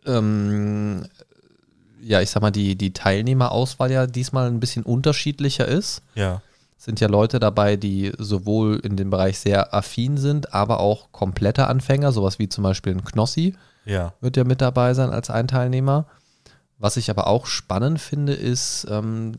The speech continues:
Speaker 1: sie sind auch noch einen mutigen Schritt gegangen und haben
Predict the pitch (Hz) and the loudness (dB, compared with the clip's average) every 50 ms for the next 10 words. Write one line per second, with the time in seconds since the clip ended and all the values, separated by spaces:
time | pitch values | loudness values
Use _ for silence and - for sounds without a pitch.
0 | - - 113 107 110 110 - 101 110 120 117 110 101 98 98 123 139 131 131 117 | -10 -8 -6 -4 -4 -4 -2 -2 0 0 0 0 2 2 2 0 0 0 -2 -2
1 | 107 104 - - - 113 113 - - - - 135 131 - 131 131 139 147 151 156 | -2 -2 -2 -4 -2 -2 -2 -2 -4 -6 -10 -8 -4 -2 0 0 0 0 -2 -2
2 | 156 156 156 151 - - _ - 110 110 113 104 104 104 92 98 107 120 120 120 | -2 -4 -4 -6 -8 -10 _ -6 -6 -4 -6 -6 -4 -4 -2 -2 -2 -2 -2 -2
3 | 120 120 120 120 | -2 -4 -4 -6